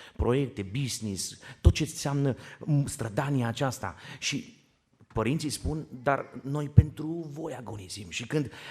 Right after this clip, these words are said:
adolescentul începe să crească și zice: „Tati, de ce n-ai avut timp de mine?”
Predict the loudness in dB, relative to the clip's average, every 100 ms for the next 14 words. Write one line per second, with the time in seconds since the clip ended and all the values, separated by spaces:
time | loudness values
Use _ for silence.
0 | -2 2 4 4 4 4 4 4 2 2
1 | 0 -2 0 2 2 0 -2 -2 -2 -2
2 | -2 -4 -8 -10 -16 -16 -20 -20 -20 -18
3 | -12 -8 -4 -4 -4 -8 -8 -10 -8 -10
4 | -8 -10 -10 -12 -16